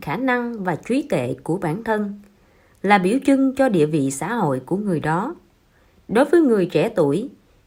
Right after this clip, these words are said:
công việc sẽ chiếm tỷ trọng lớn hơn trong cuộc sống.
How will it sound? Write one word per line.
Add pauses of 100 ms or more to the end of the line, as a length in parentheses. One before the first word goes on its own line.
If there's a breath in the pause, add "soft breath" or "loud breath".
(120)
công
việc
sẽ
chiếm (120)
tỷ
trọng
lớn
hơn
trong
cuộc
sống.